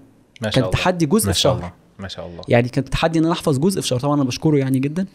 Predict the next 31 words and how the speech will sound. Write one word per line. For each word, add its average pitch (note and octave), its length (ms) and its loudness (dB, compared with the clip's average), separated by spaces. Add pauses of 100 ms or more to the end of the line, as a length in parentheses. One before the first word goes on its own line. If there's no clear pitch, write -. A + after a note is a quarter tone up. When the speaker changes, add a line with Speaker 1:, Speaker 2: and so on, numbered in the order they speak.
(240)
Speaker 2:
وكان C3+ 220 2
كل G3+ 200 2
ما G3+ 120 2
أخلص - 380 -2
سورة A3 280 2
يجيب D#3 180 2
لي E3+ 80 6
علبة D#3 160 0
بسكوت، C#3 520 -4 (520)
تمام؟ D#3+ 340 4 (140)
Speaker 1:
مم. G#2+ 200 -8
Speaker 2:
أنا C3+ 160 4
حفظت D3+ 260 -2
معاه D#3+ 140 2
طبعًا E3+ 180 2
من C3 220 8
ياسين D#3+ 320 2
لغافر، D#3 500 2 (380)
كان C3 120 4
بيجيب C#3+ 220 4
لي D3+ 60 4
علبة D3+ 200 0
بسكوت، C3+ 440 -2 (340)
والصور D3 640 4
الكبيرة F#3+ 380 0
كان C#3 160 -4
بيبقى B2+ 220 -4
فيه D3+ 120 -8
مية D3+ 100 0
جنيه، C3 300 -2 (200)
تمام؟ D3 200 4